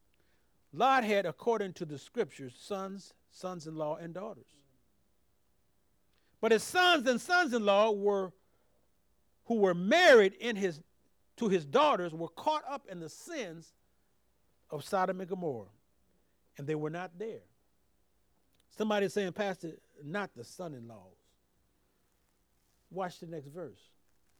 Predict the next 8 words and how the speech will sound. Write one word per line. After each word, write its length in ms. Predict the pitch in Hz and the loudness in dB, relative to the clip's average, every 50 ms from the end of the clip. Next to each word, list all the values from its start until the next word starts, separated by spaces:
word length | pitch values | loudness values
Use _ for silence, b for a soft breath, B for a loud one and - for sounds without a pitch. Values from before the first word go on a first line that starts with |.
| _ _ _ _ _ _ _ _ _ _ _ _ _ _ _ _ _ | _ _ _ _ _ _ _ _ _ _ _ _ _ _ _ _ _
"And 220 | - 160 165 175 214 | -8 -6 -4 0 2
Lot 220 | 277 294 277 247 | 4 4 4 2
went 180 | 226 269 262 254 | 2 2 4 6
out 340 | 294 330 294 220 151 - - _ _ _ _ | 8 8 8 6 4 0 -8 _ _ _ _
and 200 | - 202 190 180 | -8 -6 -6 -6
spake 680 | - - - - - _ 370 427 415 370 254 - - - _ | -6 -10 -14 -16 -4 _ 6 8 8 6 6 2 -6 -16 _
unto 280 | - 208 196 - 220 208 | -4 -4 -2 2 2 2
his 320 | 175 170 208 185 156 - | 6 6 6 6 6 2